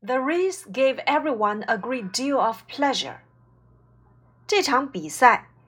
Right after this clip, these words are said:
使得每个人都很开心。Give somebody pleasure，给某人带来欢乐。Give somebody a fright，那就是让某人吓了一跳。Give somebody a surprise，给某人一个惊喜。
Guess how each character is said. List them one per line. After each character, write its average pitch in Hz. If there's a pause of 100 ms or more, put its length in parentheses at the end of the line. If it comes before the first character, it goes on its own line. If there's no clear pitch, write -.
(140)
使 202
得 214
每 196
个 185
人 190
都 226
很 185
开 190
心。 190 (440)
Give 277
somebody 240
pleasure， 233 (220)
给 208
某 208
人 165
带 202
来 160
欢 208
乐。 214 (560)
Give 285
somebody 202
a -
fright， 190 (160)
那 175
就 175
是 170 (240)
让 196
某 160
人 156
吓 202
了 196
一 180
跳。 - (480)
Give 254
somebody 202
a 208
surprise， 185 (220)
给 208
某 196
人 127
一 202
个 196
惊 294
喜。 -